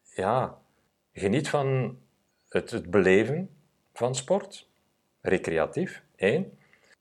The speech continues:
Ga niet, als je kijkt of luistert of leest over sport, ga niet alleen af op het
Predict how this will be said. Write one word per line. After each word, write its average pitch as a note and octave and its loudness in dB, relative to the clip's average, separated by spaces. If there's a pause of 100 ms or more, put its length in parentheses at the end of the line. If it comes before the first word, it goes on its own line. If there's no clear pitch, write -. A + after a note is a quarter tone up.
(100)
Ga G2 2
niet, C#3 -2 (120)
als - -6
je - -16 (140)
kijkt A2+ 4
of - -6
luistert F#2 -2
of - -4
leest G2+ 0
over C#3 0
sport, - -4 (640)
ga F#2 0
niet B2+ -4
alleen G2+ -2
af F#2 -2
op F2 -6
het - -10